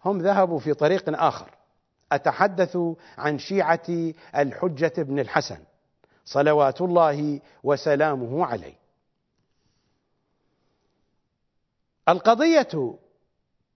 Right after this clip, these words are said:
مع الشيخ الغروي ذهبت إلى حد أبعد، فقد أصدر فتوى في حرمة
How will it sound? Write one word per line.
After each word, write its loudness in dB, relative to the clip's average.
مع 2
الشيخ 2
الغروي 2
ذهبت 2
إلى 4
حد 2
أبعد، 2
فقد 2
أصدر 4
فتوى 2
في 2
حرمة 2